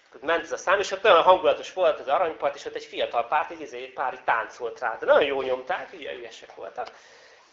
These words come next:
És, á, Hajnival, Hajni megkért, hogy menjek el vele tankolni. Á, Sopronba is elmondtam, ezt Hajnit tanítom tankolni, a benzinkúton nem, nem megy ez még neki. És akkor, á,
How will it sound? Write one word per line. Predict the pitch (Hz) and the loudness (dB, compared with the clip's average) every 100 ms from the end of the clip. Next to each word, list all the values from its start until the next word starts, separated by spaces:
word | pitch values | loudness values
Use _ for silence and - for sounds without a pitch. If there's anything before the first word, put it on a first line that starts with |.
| _ | _
És, | - 151 151 - - _ _ _ | -2 -2 -2 -8 -14 _ _ _
á, | 147 147 143 156 - _ _ _ _ _ _ _ _ _ _ | -6 -4 -4 -8 -14 _ _ _ _ _ _ _ _ _ _
Hajnival, | - 156 160 135 127 151 156 151 - | -10 -2 -2 -2 0 2 0 -6 -12
Hajni | 143 139 123 | -8 -8 -8
megkért, | 135 - 127 | -12 -14 -18
hogy | 117 | -10
menjek | 123 117 - | -8 -8 -8
el | 120 | -6
vele | 113 110 | -6 -8
tankolni. | - 120 123 147 175 202 _ _ 113 | -8 -10 -6 -8 -8 -12 _ _ -20
Á, | 107 117 _ _ _ _ _ _ | -20 -20 _ _ _ _ _ _
Sopronba | - 123 - 117 117 | -16 -16 -12 -14 -14
is | 117 | -10
elmondtam, | 123 123 117 123 | -8 -6 -8 -12
ezt | 120 - | -18 -8
Hajnit | 123 113 | -8 -6
tanítom | 110 120 113 110 113 | -8 -8 -8 -10 -10
tankolni, | - 110 - 110 113 135 135 | -8 -10 -10 -14 -12 -14 -14
a | 117 - _ - | -18 -20 _ -16
benzinkúton | 113 110 107 _ - 113 | -16 -18 -20 _ -20 -14
nem, | 113 - | -14 -14
nem | 85 110 | -16 -14
megy | - | -16
ez | - | -16
még | 123 | -16
neki. | 131 165 427 - - - - - - - - - - | -12 -12 -12 -10 -8 -8 -8 0 2 2 2 0 0
És | - | 0
akkor, | - - 165 - - | 0 4 4 4 0
á, | 147 147 | 2 2